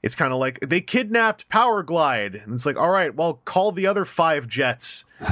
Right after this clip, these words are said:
to go and get, <laughs> and save 'em. Uh, so I think on a storytelling level too, there's something that's maybe a little bit, a little bit, a little bit better to work with when you don't have a huge cast, 'cause you don't have to come up with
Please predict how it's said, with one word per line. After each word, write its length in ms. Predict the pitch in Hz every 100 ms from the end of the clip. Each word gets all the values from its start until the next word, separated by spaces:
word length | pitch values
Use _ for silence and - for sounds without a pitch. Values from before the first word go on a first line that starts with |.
| 123 78 104 85
to 100 | 131
go 200 | 160 165
and 140 | 147
get, 120 | 131 147 - - -
<laughs> 0 |
and 640 | 147 - 285 269 165 185
save 360 | - 175 175 127
'em. 200 | 107 104 254 - - -
Uh, 580 | - - 110 110 104 104 - _ -
so 160 | - 147
I 20 |
think 160 | 175 190
on 100 | 170
a 40 |
storytelling 600 | - 143 156 139 135 123
level 240 | 117 104
too, 260 | 104 131 120
there's 200 | 110 107
something 300 | 139 123 120
that's 160 | 110 -
maybe 280 | 117 117 113
a 60 |
little 180 | 113 117
bit, 220 | 107 110 - _ _ 117 107 95 87 113 - _
a 60 | -
little 180 | 135 165
bit, 140 | 151 120 127
a 80 | 123
little 200 | 131 156
bit 160 | 131
better 220 | 110 107 117
to 80 |
work 280 | 107 101 110
with 220 | 156 151 135
when 120 | 135
you 60 |
don't 160 | 123 127
have 160 | 131 120
a 40 |
huge 360 | 117 135 131 123
cast, 480 | 131 135 147 - 113 -
'cause 120 | 120
you 60 | 113
don't 80 | 127
have 100 | 120
to 80 |
come 180 | 123 127
up 160 | 120 120
with 220 | 117 -